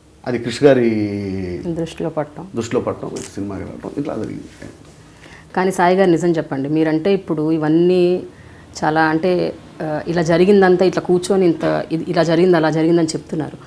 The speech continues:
Speaker 2: కానీ మిమ్మల్ని ఎగ్జాంపుల్గా తీసుకొని వచ్చేవాళ్ళు ఇలా చేయటం correct అని మీరు అనుకుంటున్నారా?
Speaker 1: అది ఖచ్చితంగా correct కాదు, అది, అది కరెక్ట్ అని నేను చెప్తున్నానా?
Speaker 2: ఎందుకంటే ఇప్పుడు మీరంటే సక్సెస్ అయ్యారు because you have inborn talent in you.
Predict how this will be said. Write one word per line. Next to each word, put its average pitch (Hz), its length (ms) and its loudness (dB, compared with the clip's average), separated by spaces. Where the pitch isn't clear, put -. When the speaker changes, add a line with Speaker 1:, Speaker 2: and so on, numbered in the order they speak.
Speaker 2:
కానీ 220 200 4
మిమ్మల్ని 202 500 2
ఎగ్జాంపుల్గా 220 640 2
తీసుకొని 185 460 -4
వచ్చేవాళ్ళు 151 640 -4
ఇలా 208 320 2
చేయటం 185 240 0
correct 165 320 -4
అని 170 80 -2
మీరు 156 120 -4
అనుకుంటున్నారా? 151 520 -10
Speaker 1:
అది 131 80 -4
ఖచ్చితంగా - 360 -2
correct 233 200 -2
కాదు, 202 180 0
అది, 143 340 -2
అది 123 100 -2
కరెక్ట్ 143 280 -2
అని 202 80 -2
నేను 143 120 2
చెప్తున్నానా? 123 440 -4
Speaker 2:
ఎందుకంటే 262 720 4
ఇప్పుడు 214 180 0
మీరంటే 262 680 2
సక్సెస్ 269 380 0
అయ్యారు 240 220 4
because 233 300 2
you 226 140 2
have 220 220 2
inborn 240 520 2
talent 220 480 2
in 175 100 -2
you. 135 120 -8